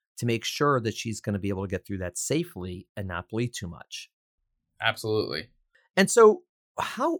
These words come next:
Speaker 1: often do we find platelets that are low?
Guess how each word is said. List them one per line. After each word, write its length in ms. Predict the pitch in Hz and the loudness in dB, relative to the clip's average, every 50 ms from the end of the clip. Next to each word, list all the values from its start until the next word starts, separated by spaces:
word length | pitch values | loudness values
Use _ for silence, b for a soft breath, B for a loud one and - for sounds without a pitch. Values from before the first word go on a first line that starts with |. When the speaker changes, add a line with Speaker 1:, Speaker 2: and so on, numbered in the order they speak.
| - _ | -4 _
Speaker 1:
often 440 | - 151 175 170 - - 120 113 113 | 4 6 6 6 4 0 -4 -2 0
do 100 | 113 117 | 0 0
we 140 | 117 113 107 | -2 -4 -6
find 580 | - - - 127 117 120 117 113 113 113 110 - _ _ _ _ | -6 -2 0 2 2 2 2 2 0 -2 -4 -8 _ _ _ _
platelets 720 | - - - 120 120 113 - 117 107 98 - - - - - _ _ _ _ _ - | -20 -6 0 0 0 0 0 -2 -4 -2 -2 -4 -6 -6 -8 _ _ _ _ _ -4
that 220 | 98 110 110 107 | 0 2 4 4
are 320 | 104 101 98 98 95 - - _ _ _ _ - _ _ | 4 4 4 2 0 -2 -6 _ _ _ _ -20 _ _
low? 540 | 107 104 101 101 107 98 95 110 139 160 | -6 -4 2 4 4 4 4 4 2 0